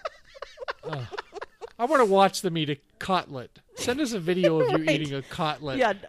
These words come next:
Speaker 1: with
Speaker 2: I
Speaker 1: a straight
Speaker 2: dare
Speaker 1: fucking
Speaker 2: you.
Speaker 1: face and not
Speaker 2: <laughs>
Speaker 1: vomiting. Cotlets. Ugh.
Speaker 2: <laughs> I was hoping that my favorite regional, regional candy of Idaho Spuds would have made it,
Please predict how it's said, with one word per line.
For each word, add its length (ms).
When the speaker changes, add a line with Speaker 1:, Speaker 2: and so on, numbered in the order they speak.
Speaker 1:
with 100
Speaker 2:
I 40
Speaker 1:
a 80
straight 300
Speaker 2:
dare 200
Speaker 1:
fucking 200
Speaker 2:
you. 160
Speaker 1:
face 300
and 140
not 220
Speaker 2:
<laughs> 20
Speaker 1:
vomiting. 580
Cotlets. 760
Ugh. 200
Speaker 2:
<laughs> 500
I 100
was 180
hoping 360
that 160
my 420
favorite 600
regional, 560
regional 400
candy 560
of 280
Idaho 260
Spuds 440
would 100
have 100
made 200
it, 140